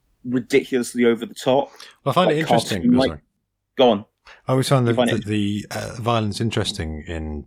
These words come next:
Speaker 2: Django. It, it's kind of split into, sorry if this is what you're gonna say, but it's almost kind of split into three parts. That you've kind of got the first part of the film is like a training montage with Django and King,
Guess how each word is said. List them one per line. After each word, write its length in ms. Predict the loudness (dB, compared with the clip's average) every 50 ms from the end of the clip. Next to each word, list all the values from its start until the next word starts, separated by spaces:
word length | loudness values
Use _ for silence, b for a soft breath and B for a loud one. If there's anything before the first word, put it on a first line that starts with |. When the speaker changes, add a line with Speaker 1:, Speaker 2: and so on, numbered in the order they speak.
| _ -4
Speaker 2:
Django. 400 | -4 -4 -2 -2 -6 -6 -8 -6
It, 160 | -8 -8 -6
it's 160 | -6 -6 -6
kind 180 | -2 -2 0 0
of 60 | 0
split 380 | -2 -4 -4 -4 -6 -4 -4 -6
into, 380 | -8 -8 -6 -4 -4 -4 -4 -6 _ _
sorry 220 | -6 -2 -2 -2 -2
if 180 | -4 -10 -12
this 220 | -8 -8 -8 -6 -8
is 100 | -8 -10
what 80 | -10 -10
you're 120 | -8 -10
gonna 120 | -10 -10 -10
say, 240 | -8 -6 -6 -8 -6
but 100 | -8 -8
it's 100 | -4 -2
almost 200 | -2 -2 -2 -2
kind 160 | -4 -4 -4 -4
of 40 | -4
split 280 | -6 -4 -4 -6 -4 -4
into 160 | -6 -8 -8
three 260 | -8 -8 -8 -8 -8
parts. 460 | -6 -4 -4 -4 -4 -4 -8 -12 -20 _ b b b b b b b
That 100 | -12 -10
you've 100 | -10 -6
kind 160 | -4 -2 -2 -2
of 60 | -2
got 120 | -6 -8 -8
the 60 | -8
first 360 | -4 -2 -2 -2 -2 -6 -6
part 140 | -6 -4 -4
of 40 | -4
the 60 | -8
film 200 | -10 -10 -10 -8
is 80 | -8
like 120 | -10 -10 -10
a 40 | -12
training 580 | -10 -6 -4 -4 -4 -6 -8 -10 -12 -12 -10
montage 560 | -10 -10 -10 -10 -10 -10 -8 -8 -8 -8 -10 -16 b b b b b b b b b b b b -10
with 220 | -8 -8 -8 -6
Django 360 | -4 -4 -4 -4 -4 -6 -8 -8
and 100 | -8 -10
King, 460 | -10 -8 -8 -8 -6 -8 -10 -10 -12